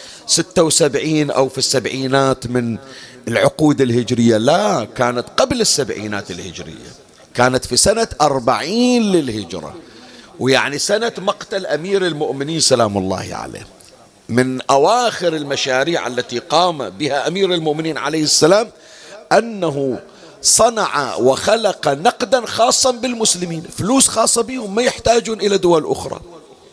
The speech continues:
اكتشفوا هذا الغربيون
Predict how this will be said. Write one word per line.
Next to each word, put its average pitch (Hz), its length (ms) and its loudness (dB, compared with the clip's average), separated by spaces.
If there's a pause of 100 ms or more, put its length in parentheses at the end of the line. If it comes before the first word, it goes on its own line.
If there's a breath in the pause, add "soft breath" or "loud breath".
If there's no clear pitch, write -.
(520 loud breath)
اكتشفوا 202 680 0
هذا 247 480 2 (720 loud breath)
الغربيون 135 1200 0